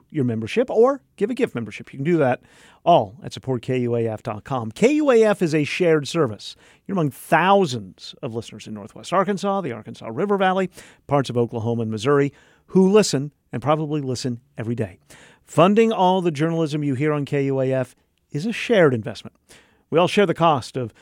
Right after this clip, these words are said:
all of N P R's reporting with hundreds of other public radio stations around the country. We can't make this investment each year without your help. It's as simple as that. We rely on voluntary contributions from our listeners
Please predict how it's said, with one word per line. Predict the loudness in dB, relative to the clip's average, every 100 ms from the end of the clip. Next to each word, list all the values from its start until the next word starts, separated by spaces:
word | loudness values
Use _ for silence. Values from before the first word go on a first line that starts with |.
| _ _
all | 6
of | 8
N | 4 0
P | -4
R's | -6 -8
reporting | -8 -4 -4 -4
with | -2
hundreds | -2 0 0 2
of |
other | 2 0
public | 0 0 0 0
radio | 2 2
stations | 0 -4 -6 -8
around | -8 -10 -10
the | -4
country. | 0 0 -2 -8 -18 -20 -20 _
We | -2 -2
can't | -2 -4 0 0 -2 _ _
make | 2 2 2 -12 _
this | 2 2 0 -10 _
investment | -6 -4 -4 -6 -8 -12 -14 _ _
each | 0 0 0
year | -2 -2 -4 -12 _ _ _ _ -4
without | 0 0
your | 0
help. | -2 -4 _ _ _ _
It's | -14 -12
as | -6
simple | -6 -4
as | -4
that. | -4 -6 _ _ _ _ _ _ _
We | 0 2
rely | 4 4 4 4 0
on | -4 -8
voluntary | -4 2 4 4 0 -2 -4 -12 _ _
contributions | -6 -6 -8 -10 -10 -12
from | -10
our | -8
listeners | -10 -10 -12 -16